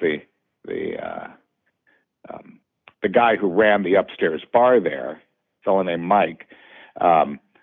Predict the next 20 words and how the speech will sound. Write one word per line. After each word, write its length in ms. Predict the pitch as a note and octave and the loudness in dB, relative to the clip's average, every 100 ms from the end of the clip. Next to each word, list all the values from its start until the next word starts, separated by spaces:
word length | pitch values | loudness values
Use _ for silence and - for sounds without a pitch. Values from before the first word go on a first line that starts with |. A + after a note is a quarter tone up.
| _ | _
was 280 | - A2 G#2+ | -2 2 4
a 140 | A2 G#2 | 4 2
big 320 | F2 B2 F#2 | 4 2 4
Grover 340 | A2 A2 G#2 | 2 4 4
Washington 760 | G2+ F#2+ G2+ G2 G#2+ F2+ F2 E2+ | 2 4 2 2 -4 -6 -6 -6
Junior 380 | E2 G#2+ G2+ D#2+ | -2 0 0 -2
fan. 420 | - D#2 C2 C2 - _ _ _ _ _ - - | -4 -6 -8 -12 -18 _ _ _ _ _ -10 0
And 480 | F#2 E2+ E2 E2 - _ _ _ _ _ _ _ _ _ _ - - | 2 2 0 -2 -14 _ _ _ _ _ _ _ _ _ _ -20 -12
if 540 | D#2 F2+ F2+ A2 - | -8 -6 -4 -4 0
you 160 | G#2+ G#2 | 0 2
know 200 | G#2+ G2 | 2 2
Grover 360 | G2+ G2+ F#2 | 2 2 2
Washington, 600 | F#2 G2+ G2 G#2+ F#2 F2 | 2 4 2 -2 -4 -4
he 120 | F2+ | -2
plays 260 | - F#2+ E2 - | 0 0 0 -4
ki-, 300 | G2+ F2+ - - | -2 0 -2 0
played 280 | F#2+ F2 | 2 2
kind 220 | - E2+ E2 | -2 -6 -6
of 60 | C#2+ - - | -10 -6 2
soft 280 | F2+ E2 | 2 2